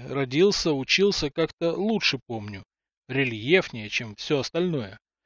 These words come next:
А вот служил и работал где-то далеко в прошлом. Еще не скоро.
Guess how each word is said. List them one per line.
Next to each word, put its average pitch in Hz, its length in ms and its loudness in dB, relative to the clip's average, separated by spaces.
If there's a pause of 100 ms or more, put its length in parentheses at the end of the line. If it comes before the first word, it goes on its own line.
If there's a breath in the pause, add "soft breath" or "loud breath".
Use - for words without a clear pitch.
(220 loud breath)
А 143 120 2
вот 202 200 6
служил 175 560 4
и 214 40 12
работал 190 580 6
где-то 160 400 -2
далеко 165 540 0
в - 180 -12
прошлом. 143 520 -2 (600)
Еще 151 280 2
не 208 120 2
скоро. 117 460 -6